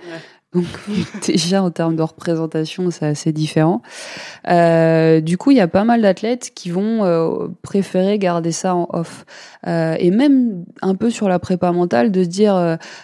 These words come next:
Speaker 2: euh, bah, j'ai pas forcément besoin d'aide, ou si j'y vais, c'est que j'ai un problème.
Speaker 1: Ouais.
Speaker 2: Non,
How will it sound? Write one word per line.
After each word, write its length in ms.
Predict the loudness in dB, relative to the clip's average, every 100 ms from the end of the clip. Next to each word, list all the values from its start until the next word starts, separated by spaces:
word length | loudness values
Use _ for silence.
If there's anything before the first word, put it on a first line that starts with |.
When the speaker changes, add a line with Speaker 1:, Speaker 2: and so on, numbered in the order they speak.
| -8
Speaker 2:
euh, 600 | -2 0 0 0 0 0
bah, 420 | -2 -4 -4 -4
j'ai 160 | -6 -4
pas 140 | -6
forcément 420 | -6 -6 -2 0
besoin 300 | 2 2 2 2
d'aide, 240 | 2 0
ou 80 | -2
si 220 | -4 -2
j'y 160 | -2 0
vais, 120 | 0
c'est 140 | 0
que 80 | 0
j'ai 80 | 0
un 80 | -2
problème. 520 | -2 -2 0 0 -2 -6
Speaker 1:
Ouais. 200 | -8 -8 _ -4
Speaker 2:
Non, 300 | -2 -2